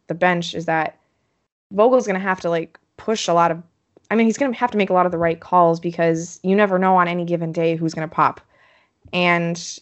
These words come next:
you know, against Utah, that was Troy Daniels. Against, uh, against Charlotte today, I mean,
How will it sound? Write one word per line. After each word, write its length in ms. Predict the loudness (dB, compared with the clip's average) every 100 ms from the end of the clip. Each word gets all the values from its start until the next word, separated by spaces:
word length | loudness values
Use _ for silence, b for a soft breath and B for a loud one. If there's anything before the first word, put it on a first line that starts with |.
| 0
you 80 |
know, 140 | 4 4
against 560 | 4 2 -2 -8 -14 -4
Utah, 360 | -2 4 4
that 120 | 4
was 340 | 2 0 -6 -12
Troy 220 | 0 2
Daniels. 380 | 2 -2 -6 -8
Against, 640 | -4 -2 -4 -8 -16 -12 0
uh, 460 | 2 4 2 -2 -8 -14 _ _ _ _ _ _ _ _ -12
against 340 | -6 -4 0
Charlotte 280 | 2 2 2
today, 320 | 2 4 4
I 40 |
mean, 360 | 0 -6 -10 -14